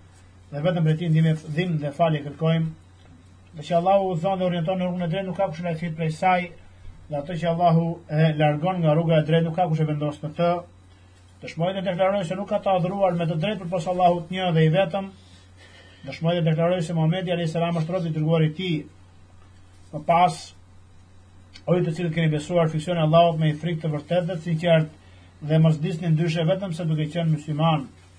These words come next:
O ju njerëz, friksoni Zotin tuaj, i cili ju krijoi nga një shpirt i vetëm, prej tij krijoi bashortën pra palën e tij, dhe prej tij çifti bëri që të rrjedhin shumë burra e gra. Prandaj keni frikë Allahun me emrin të cilit ju përbetoheni dhe kërkoni të drejtat e ndërsjella,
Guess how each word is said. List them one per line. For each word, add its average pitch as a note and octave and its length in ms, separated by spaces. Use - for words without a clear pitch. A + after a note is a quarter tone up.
O F#3 120
ju G#3+ 100
njerëz, G3 320
friksoni F#3 400
Zotin F3 280
tuaj, F#3 220
i D#3 100
cili F#3+ 200
ju E3 80
krijoi F#3 400
nga E3+ 140
një D#3 140
shpirt F3 280
i E3 80
vetëm, D#3+ 300
prej E3 220
tij G#3 160
krijoi F3+ 400
bashortën E3+ 600
pra D#3+ 200
palën F3+ 320
e - 80
tij, F3 180
dhe E3 320
prej F3+ 220
tij F3+ 140
çifti F#3+ 340
bëri G3+ 180
që F#3 120
të F3+ 100
rrjedhin F#3+ 340
shumë G#3 160
burra F3+ 240
e D#3+ 80
gra. D3+ 140
Prandaj D#3+ 260
keni F#3+ 240
frikë F3 240
Allahun F3+ 340
me F3 140
emrin F#3 220
të D#3+ 140
cilit F3 280
ju F3+ 80
përbetoheni E3+ 640
dhe D#3 160
kërkoni F3 400
të D#3+ 140
drejtat F3 400
e D#3 80
ndërsjella, D#3+ 540